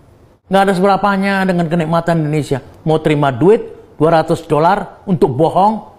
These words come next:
Nggak, Pak. Kok ceritanya kok disogok, disuap segala macam? Mati stahi bijak. Nggak malu kamu dikatakan disogok?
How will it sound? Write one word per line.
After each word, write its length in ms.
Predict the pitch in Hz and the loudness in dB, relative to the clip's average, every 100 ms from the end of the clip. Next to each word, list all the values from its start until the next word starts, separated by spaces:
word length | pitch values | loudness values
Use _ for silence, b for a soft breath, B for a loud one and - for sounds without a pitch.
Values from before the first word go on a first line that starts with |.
| _ | _
Nggak, 360 | 160 180 202 214 | -8 -6 -4 -4
Pak. 220 | 214 220 233 - - - - - - - _ _ | -4 -6 -6 -14 -20 -20 -20 -20 -20 -20 _ _
Kok 160 | - - - | -8 -8 -6
ceritanya 640 | 202 220 220 196 202 226 | -4 -2 -2 -2 0 -2
kok 240 | 214 196 170 | -4 -6 -2
disogok, 1400 | 185 180 - _ - - - 220 175 - 220 - - - - - - | -2 -2 -16 _ -20 -16 -2 0 0 0 -2 -2 -8 -20 -20 -20 -10
disuap 560 | 160 - 226 202 214 214 | -8 -4 0 2 0 -2
segala 400 | 170 190 190 196 | -2 0 0 0
macam? 320 | 190 180 190 - _ _ - | -2 -2 -6 -6 _ _ -4
Mati 240 | 190 214 | 0 0
stahi 400 | 196 - - 254 | -2 -4 -2 2
bijak. 560 | 311 285 - 294 320 - - - - - - | 2 2 -2 -4 -6 -16 -20 -20 -20 -20 -14
Nggak 320 | - 220 214 | 0 2 2
malu 400 | 226 240 269 339 | 0 2 4 4
kamu 560 | 311 311 339 269 - - | 2 2 0 -4 -10 -2
dikatakan 720 | 202 208 196 202 214 214 214 - _ - | -2 0 -2 -2 -2 -2 -4 -8 _ -10
disogok? 720 | 165 151 240 214 302 330 - | -6 0 2 2 0 -2 -14